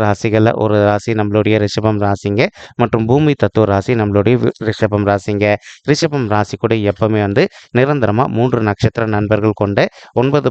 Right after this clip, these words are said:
பாதத்து நண்பர்கள் உள்ளடங்குவீங்க. மேலும் ரிஷபம் ராசியோட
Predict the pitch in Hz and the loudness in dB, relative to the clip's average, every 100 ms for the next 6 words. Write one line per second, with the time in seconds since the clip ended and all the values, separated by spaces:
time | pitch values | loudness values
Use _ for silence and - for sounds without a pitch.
0 | 110 104 113 104 110 101 101 101 117 143 | -2 -2 -2 -2 -2 0 -2 0 0 -2
1 | 104 101 101 101 101 101 160 - - 110 | 0 0 0 -2 -2 0 -4 -6 -10 0
2 | 110 107 95 - - 135 151 135 127 101 | 2 2 -2 -6 -2 0 0 0 0 0
3 | 101 - 107 | -2 0 0